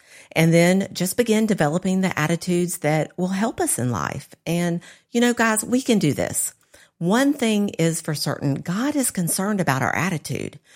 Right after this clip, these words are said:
Think about this. Christ's first sermon in Matthew five, known as the Sermon on the Mount, is called the Beatitudes. In that sermon, he talks about several attitudes that will actually bring happiness and blessing into our lives.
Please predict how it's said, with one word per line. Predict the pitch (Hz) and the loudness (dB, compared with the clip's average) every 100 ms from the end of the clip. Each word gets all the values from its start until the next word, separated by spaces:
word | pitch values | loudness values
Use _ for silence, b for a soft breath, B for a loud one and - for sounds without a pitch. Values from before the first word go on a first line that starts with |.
| B B | B B
Think | B 381 453 | B -4 0
about | 269 139 - | 2 2 2
this. | 147 - - - b b _ | 0 0 -4 -10 b b _
Christ's | - 247 269 381 - | -10 -4 -2 -2 -4
first | - 226 254 - | -4 -4 -4 -4
sermon | - 185 151 127 123 - | -2 -2 -2 -2 -2 -4
in | 151 | 0
Matthew | 147 143 143 202 | 2 2 -2 -4
five, | 220 156 131 107 - b b - | -4 -4 -4 -4 -8 b b 2
known | 165 | 4
as | 156 147 | 4 2
the | 147 | -2
Sermon | - 147 165 | 0 0 0
on | 170 | 0
the | 170 | 0
Mount, | 151 139 123 - _ _ | 0 0 -2 -8 _ _
is | 160 156 | -4 -4
called | - 202 202 | -4 -4 -2
the | 175 | 0
Beatitudes. | 165 156 160 170 160 - - - - - - B B B B _ | 2 2 0 -2 -4 -6 -8 -8 -8 -8 -12 B B B B _
In | - 262 349 349 | 2 2 2 0
that | 254 202 - | 0 -2 -4
sermon, | 202 208 160 135 143 b b | -2 0 2 2 -2 b b
he | - 247 | -4 -4
talks | - 240 262 - | -2 -6 -4 -2
about | 190 156 - | 2 2 2
several | - 180 196 185 | 0 0 0 -2
attitudes | 170 175 160 - 139 139 | -2 -4 -4 -2 0 0
that | - - | -4 -4
will | - | -4
actually | 151 165 - 156 | -4 -4 -4 -4
bring | 147 147 151 156 | -2 -2 0 0
happiness | 151 175 214 - 135 110 - | -2 -4 -6 -2 -2 -2 -4
and | - 151 | -2 -2
blessing | 147 165 247 - 113 107 | 0 0 0 0 -2 -4
into | - 139 - 135 | -2 -4 -4 -8
our | 120 | -6
lives. | 110 92 - - - | -6 -6 -6 -6 -8